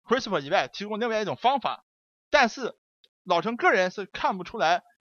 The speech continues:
他的这个办法呢比crispr是更好的，因为不同的办法呢当然有不同办法的优点和劣势。那么现在就老陈个人的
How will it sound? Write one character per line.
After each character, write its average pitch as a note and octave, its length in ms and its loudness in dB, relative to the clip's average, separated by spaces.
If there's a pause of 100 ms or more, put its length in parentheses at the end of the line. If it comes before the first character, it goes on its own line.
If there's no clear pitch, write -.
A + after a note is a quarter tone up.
(160)
他 C#4+ 200 0
的 A3 80 -2
这 G3+ 80 -10
个 F#3+ 80 -8
办 G3+ 220 0
法 C3+ 140 -2
呢 C3 240 -4
比 D3+ 140 -10
crispr F#3+ 600 -4
是 - 140 -12
更 B3 180 0
好 B2+ 220 -8
的， B2+ 140 -10 (340)
因 C4 100 -8
为 D4 180 -4 (220)
不 D4+ 100 0
同 C4+ 160 -2
的 C#4 60 -2
办 C#4 200 2
法 G3 80 0
呢 C#3+ 280 -2
当 C4+ 140 2
然 D#4+ 120 2
有 G#3+ 120 0
不 A#3 120 -8
同 G#3 120 -10
办 A3 160 2
法 D3+ 100 -2
的 C#3 200 0 (160)
优 A#3 180 0
点 D3+ 260 -4 (160)
和 D3+ 180 -8 (120)
劣 B3 200 0
势。 - 300 -8 (480)
那 D4 140 0
么 B3 160 4
现 C4 260 -4
在 A#3 220 -2
就 C4 180 -6
老 F3 160 0
陈 F3 180 -6
个 - 200 -4
人 B3 160 0
的 F#3 200 0